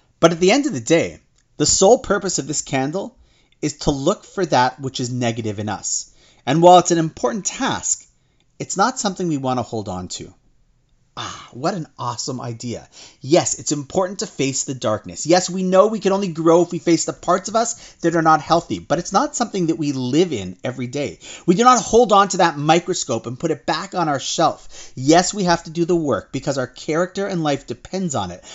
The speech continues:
But once we find it, deal with it, and get rid of it, we then get rid of the very tool whose job it was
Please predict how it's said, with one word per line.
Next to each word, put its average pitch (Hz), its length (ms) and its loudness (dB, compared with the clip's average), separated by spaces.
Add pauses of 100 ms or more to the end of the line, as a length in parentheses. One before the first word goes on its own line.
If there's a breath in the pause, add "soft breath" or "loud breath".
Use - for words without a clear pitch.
(120)
But 151 120 4
once 214 260 4
we 269 100 0
find 220 480 -2
it, 120 300 -8
deal 202 280 2
with 147 180 2
it, 135 100 -8
and 135 140 -4
get 139 160 -2
rid 147 240 4
of 214 100 2
it, 269 200 4 (520 soft breath)
we 143 140 0
then 151 280 0
get 208 200 -4
rid 123 340 -2
of 120 220 -10
the 135 80 -6
very 123 300 0
tool 95 640 -4
whose 127 240 -6
job 143 380 0
it 175 100 -6
was 92 520 -6